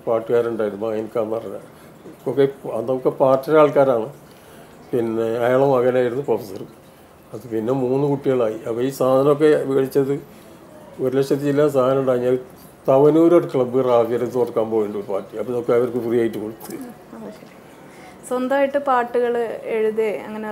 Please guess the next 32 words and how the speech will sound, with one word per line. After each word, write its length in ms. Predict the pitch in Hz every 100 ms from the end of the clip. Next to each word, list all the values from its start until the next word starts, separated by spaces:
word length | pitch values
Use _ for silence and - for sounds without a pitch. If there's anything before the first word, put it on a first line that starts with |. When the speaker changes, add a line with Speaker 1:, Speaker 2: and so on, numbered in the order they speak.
| 208
Speaker 2:
റെക്കോർഡ് 300 | 151 135 139
Speaker 1:
പാ-, 80 |
Speaker 2:
ചെയ്ത്? 220 | - 147 - 135
Speaker 1:
പാട്ട് 180 | 135 160
എഴുതിയിട്ടില്ല, 440 | 135 131 143 147 113 117
പാടുന്നതല്ലാതെ. 760 | 113 107 120 120 135 107 92 - - -
Speaker 2:
ഉം, 120 | 214 202
ഉം. 80 | 208 196 - - - 233
ആരൊക്കെ 380 | 226 226 240 240 233 233
വെച്ചിട്ട് 280 | 226 233 233
പാട്ടുകൾ 420 | 233 220 214 226 233 233
എഴുതിപ്പിച്ച് 440 | 220 220 226 220 233
record 360 | 226 - 220 226
ചെയ്യിപ്പിച്ച് 400 | 220 220 214 220 208
അങ്ങനെ 180 | 214 214 123
Speaker 1:
ആ, 40 | 123
അത് 100 | 113 123
തന്നെ. 200 | 123 123 - - - - - - - - 123
റാഫി, 380 | 127 123 120 107 - - 107 110
ലതാജി, 460 | 120 120 120 107 107 117
ആശാജി, 480 | 113 107 117 117 107 110
ഉഷാജി, 420 | 117 - 117 110 113
മീനാത്തായി 520 | 110 123 135 143 147 147
എന്നെ 200 | 143 135 127
ഒരു 100 | 123 117
ജ്യേഷ്ഠത്തിൻ്റെ 600 | 117 117 113 117 104 113 - - 220 - 120
അവർ, 140 | 117 117
പിന്നെ 160 | 123 120 127
കിഷോർ 320 | 110 131 127
കുമാർ, 280 | 127 117 110 95 -
ഈ 40 | 120 113 - - -
ഉ-, 100 | 170